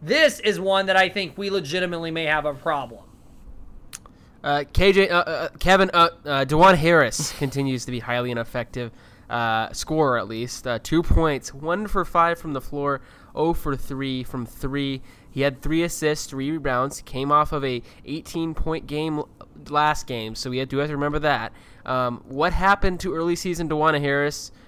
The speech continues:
Speaker 2: who was an offensive maestro and defensive genius, is, is when he hit his head at K-State, uh, things just kinda falling off the, the, the tracks, the train going over the, the, the bridge, or what?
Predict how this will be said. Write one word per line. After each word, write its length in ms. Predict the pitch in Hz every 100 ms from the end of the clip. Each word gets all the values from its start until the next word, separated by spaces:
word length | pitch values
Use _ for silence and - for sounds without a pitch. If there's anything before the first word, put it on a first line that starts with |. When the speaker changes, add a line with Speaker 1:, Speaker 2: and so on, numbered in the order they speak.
| -
Speaker 2:
who 100 | 151
was 100 | 151
an 60 | 151
offensive 420 | 160 - - 147
maestro 440 | 123 143 151 165
and 80 | 160
defensive 380 | 147 - 151 160
genius, 440 | 131 165 175 120 131
is, 180 | 120 -
is 260 | 135 123 - -
when 140 | 131
he 80 | 123
hit 120 | 135
his 140 | 127
head 140 | 139 139
at 80 | -
K-State, 560 | 143 131 - 143 165 - - - -
uh, 220 | 127 127 -
things 260 | - 139 -
just 280 | 135 - -
kinda 200 | 139 127
falling 300 | 139 139 135
off 240 | 131 -
the, 480 | 127 113 104 113 113
the, 120 | 113
the 160 | 113 117
tracks, 460 | - 135 143 151 -
the 80 |
train 320 | 117 127 127 131
going 200 | 131 127
over 220 | 127 123
the, 260 | 117 110 117 92
the, 460 | 117 110 107 90
the 60 | 110
bridge, 340 | 113 127 147
or 80 | 135
what? 300 | 123 131 -